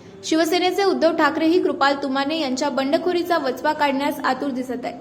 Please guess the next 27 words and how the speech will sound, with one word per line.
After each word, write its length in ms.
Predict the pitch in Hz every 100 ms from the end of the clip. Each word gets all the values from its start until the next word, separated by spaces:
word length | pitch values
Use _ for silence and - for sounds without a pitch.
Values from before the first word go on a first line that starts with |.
| -
तर 80 | 240
राष्ट्रवादी 520 | 240 254 294 285 320
काँग्रेस, 480 | 311 285 294 320 320
आम 220 | 254 262
आदमी 260 | 285 262 311
पार्टी, 400 | 302 277 277 359 - - - -
वंचित 380 | 285 311 427 320
आघाडीसह 680 | 320 339 381 370 370 339 370 -
इतर 260 | - 330
अनेक 340 | 302 285 311 285
पक्षही 360 | 269 302 330 -
आपले 280 | 294 285
उमेदवार 520 | 285 285 269 285 302 285
उभे 180 | 262
करून 260 | 311 320 330
विजयासाठी 580 | 302 294 302 320 311 311
उत्सुक 360 | 277 - 233
आहेत. 140 | 233 220 - - - - - -
दोन 120 | 277
हजार 280 | 285 320 349
चौदा 400 | 339 285 269 320
आणि 240 | 370 370
दोन 120 | 359 302
हजार 220 | 320 330
एकोणवीस 480 | 302 294 294 339 339
मध्ये 280 | 330 285 311
दोनदा 360 | 285 269 311